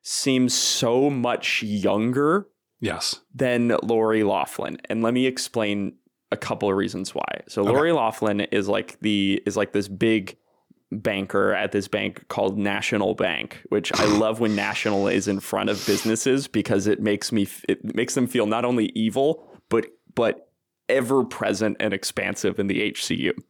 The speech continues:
Speaker 1: So she
Speaker 2: But
Speaker 1: works
Speaker 2: also,
Speaker 1: for National Bank.
Speaker 2: but also they couldn't give them enough character to give them a distinct enough name.
Speaker 1: Yes. Yeah.
Speaker 2: At the same time.
Speaker 1: So it's National Bank.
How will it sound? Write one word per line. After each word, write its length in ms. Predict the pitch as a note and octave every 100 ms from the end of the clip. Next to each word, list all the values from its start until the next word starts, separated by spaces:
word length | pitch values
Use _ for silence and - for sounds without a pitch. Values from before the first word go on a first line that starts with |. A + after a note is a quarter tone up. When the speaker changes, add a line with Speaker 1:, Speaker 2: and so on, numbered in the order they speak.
| - -
Speaker 1:
So 140 | - B2
she 140 | C3
Speaker 2:
But 60 | B2+
Speaker 1:
works 140 | D3
Speaker 2:
also, 180 | - A#2+
Speaker 1:
for 60 | D3+
National 300 | C#3+ C#3 B2+
Bank. 220 | G2+ -
Speaker 2:
but 100 | D3+
also 220 | D3+ F3
they 80 | D#3+
couldn't 240 | - E3
give 140 | D3+ C#3+
them 100 | C3
enough 280 | B2 B2 -
character 640 | C3+ A#2+ A2+ - B2 A2
to 240 | A2 - A#2+
give 360 | G#2+ A#2+ A2
them 420 | A#2 G#2 G2 F#2+ - _ _ _ _
a 80 | B2+
distinct 500 | A2 G2 - A2+ G2
enough 320 | G2+ F2+ -
name. 500 | G2 - - - - _ _ _ _ -
Speaker 1:
Yes. 600 | B2+ G#2+ F#2 - - -
Yeah. 140 | C3
Speaker 2:
At 80 | G#2
the 60 | -
same 160 | A2
time. 140 | G2+ A#2+
Speaker 1:
So 220 | - A#2
it's 180 | B2+ - -
National 580 | A#2+ A#2 A2+ A#2 C3 G#2
Bank. 340 | - - -